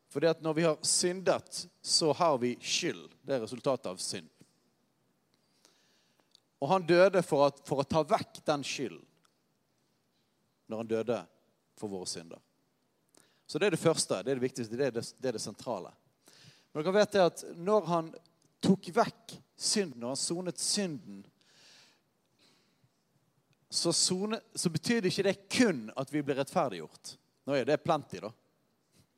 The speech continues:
Men det er enda mer. Han sonet også konsekvensene av synden.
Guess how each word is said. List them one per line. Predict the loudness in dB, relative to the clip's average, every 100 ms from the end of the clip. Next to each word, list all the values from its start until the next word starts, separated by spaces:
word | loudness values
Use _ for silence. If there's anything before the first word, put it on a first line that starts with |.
| _ _
Men | -4 -2
det |
er | 0
enda | 0 0
mer. | -2 -6 -12 -20 _ _ _ _ _ _ _ _ -6
Han | -2
sonet | 0 2 2 0 4
også | 6 6 2 -4
konsekvensene | -2 0 -2 -4 -8 0 0 0 -4 -6 -8
av | 0 4 4 0
synden. | -4 -6 -14